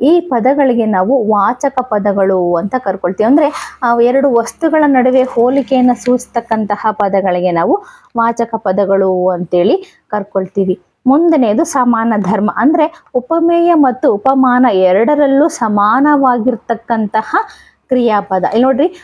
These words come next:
ಹೋರಾಡುವುದು ಅನ್ನೋದು ಒಂದು ಕ್ರಿಯಾಪದ, ಎರಡರಲ್ಲೂ ಸಮಾನವಾಗಿರ್ಬೇಕು. ಈಗ ಭೀಮ ದುರ್ಯೋಧನರು ಹೋರಾಡಿದ್ದಾರೆ, ಮದಗಜಗಳು ಹೋರಾಡಿದ್ದಾರೆ. ಅಂದ್ರೆ ಇವೆರಡರಲ್ಲೂ ಸಮಾನವಾಗಿರ್ತಕ್ಕಂಥ ಕ್ರಿಯಾಪದ ಯಾವುದು?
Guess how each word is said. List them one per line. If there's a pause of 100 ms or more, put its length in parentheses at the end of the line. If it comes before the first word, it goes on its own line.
(200)
ಹೋರಾಡುವುದು
ಅನ್ನೋದು
ಒಂದು (520)
ಕ್ರಿಯಾಪದ, (580)
ಎರಡರಲ್ಲೂ
ಸಮಾನವಾಗಿರ್ಬೇಕು. (260)
ಈಗ (120)
ಭೀಮ
ದುರ್ಯೋಧನರು
ಹೋರಾಡಿದ್ದಾರೆ, (1120)
ಮದಗಜಗಳು
ಹೋರಾಡಿದ್ದಾರೆ.
ಅಂದ್ರೆ
ಇವೆರಡರಲ್ಲೂ
ಸಮಾನವಾಗಿರ್ತಕ್ಕಂಥ
ಕ್ರಿಯಾಪದ
ಯಾವುದು?